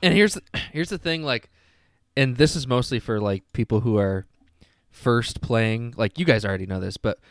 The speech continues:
for people who are first playing fantasy football, doesn't matter the format.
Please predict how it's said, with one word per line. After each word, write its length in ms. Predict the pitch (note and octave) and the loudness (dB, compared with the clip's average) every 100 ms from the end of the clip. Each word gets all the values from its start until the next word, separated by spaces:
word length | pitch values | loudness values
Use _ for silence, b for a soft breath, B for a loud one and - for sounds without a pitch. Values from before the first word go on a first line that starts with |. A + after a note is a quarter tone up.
| b b | b b
for 140 | C3 | -4
people 260 | D#3 C#3+ C3+ | -2 0 2
who 80 | |
are 120 | B2 G#2 | 2 2
first 320 | A#2+ A2+ - | -2 -4 -4
playing 420 | A#2 G#2 G2+ F#2+ - _ _ | -4 -4 -6 -12 -18 _ _
fantasy 400 | _ C#3 A#2+ G#2+ | _ 0 0 -2
football, 440 | A2+ A#2 G#2 G#2 G2+ | -2 -2 0 0 0
doesn't 420 | A2+ D#3 D#3+ C3 | 4 6 6 4
matter 300 | B2+ A#2+ A2+ | 2 2 2
the 80 | G2+ | 0
format. 500 | - G#2 G2 G2 | -4 -6 -6 -10